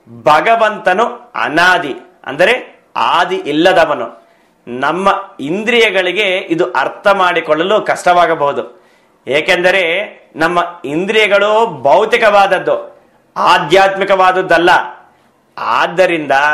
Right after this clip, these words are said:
ಆಧ್ಯಾತ್ಮಿಕವಾದುದನ್ನ ನಮ್ಮ ಇಂದ್ರಿಯಗಳು ಗ್ರಹಿಸಲಾರವು. ಆದ್ದರಿಂದಲೇ ಭಗವಂತನನ್ನು ಅಧೋಕ್ಷಜ ಎಂದು ಕರೆಯುತ್ತೇವೆ. ನಮ್ಮ ಭೌತಿಕ ಇಂದ್ರಿಯಗಳಿಗೆ ತಿಳಿಯಲು ಸಾಧ್ಯವಾಗದವನು ಎಂದು ಅರ್ಥ.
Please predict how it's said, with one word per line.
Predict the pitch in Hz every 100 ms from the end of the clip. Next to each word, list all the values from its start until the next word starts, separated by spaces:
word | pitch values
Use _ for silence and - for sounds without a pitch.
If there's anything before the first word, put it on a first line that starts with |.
| 156 - - _ -
ಆಧ್ಯಾತ್ಮಿಕವಾದುದನ್ನ | 123 175 165 196 196 180 196 196 185 180 185 185 160 175 180 196
ನಮ್ಮ | 196 165 180 190 -
ಇಂದ್ರಿಯಗಳು | 156 180 190 196 170 175
ಗ್ರಹಿಸಲಾರವು. | 180 165 170 180 170 156 139 110 - _ _ _ _ _ _ _ _
ಆದ್ದರಿಂದಲೇ | 117 143 180 185 190 185 196 196 196 190 156
ಭಗವಂತನನ್ನು | 151 180 196 196 190 185 185 196
ಅಧೋಕ್ಷಜ | - 135 185 180 190
ಎಂದು | 185 180 196
ಕರೆಯುತ್ತೇವೆ. | 170 180 185 175 147 110 - _ _ _ _ _
ನಮ್ಮ | 127 165 190 180
ಭೌತಿಕ | 147 156 196 208 202
ಇಂದ್ರಿಯಗಳಿಗೆ | 208 160 180 208 214 196 190 190 208
ತಿಳಿಯಲು | 185 180 185 196 202
ಸಾಧ್ಯವಾಗದವನು | - - 156 170 170 185 175 160 156 139 139 190
ಎಂದು | 240 180 185
ಅರ್ಥ. | 165